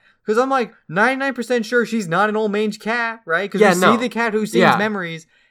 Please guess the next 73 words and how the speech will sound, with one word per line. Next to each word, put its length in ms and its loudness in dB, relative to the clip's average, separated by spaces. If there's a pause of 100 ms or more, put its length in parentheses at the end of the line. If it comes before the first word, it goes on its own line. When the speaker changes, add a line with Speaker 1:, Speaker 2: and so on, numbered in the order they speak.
Speaker 1:
and 340 -10
from, 220 -6
like, 220 -6
the 160 -6
quick 320 -6
synopsis 500 -8
I 100 -4
read, 280 -8
she 200 -10
seemed 280 -10
like 160 -6
one 120 -6
of 60 -4
the 80 -8
more 160 -4
important 400 -8
cats. 420 -12
Speaker 2:
Right. 400 0
Speaker 1:
So 100 -2
why 100 2
are 40 2
we 80 -2
not 140 -4
seeing 220 -6
more 200 -4
of 80 -8
her? 360 -4 (180)
Who 300 4
are 160 8
the, 120 -6 (100)
who 280 2
is 180 10
she? 360 -8
I 240 4
don't 160 0
know. 320 2
Speaker 2:
It's 80 -8
just, 340 -12 (880)
yeah. 300 -8
Speaker 1:
And, 80 0
like, 100 0
the 80 2
way 120 6
it 40 2
was 220 -2
worded, 160 -2
it's, 80 -12
like, 220 -10
it's 200 -14
not 120 -4
like 120 -6
you 100 -12
follow 340 -4
one 340 -4
cat. 280 -8
It's, 100 -12
like, 80 -6
a 60 -6
lot 340 0
of 80 -8
cats, 400 -12
right? 180 -6
That 140 -12
each 120 -16
one 140 -10
has 200 -10
its 60 -6
Speaker 2:
Right. 180 4
Speaker 1:
own 100 -8
story. 400 -4
Speaker 2:
Yeah, 60 4
yeah, 100 4
yeah. 140 -4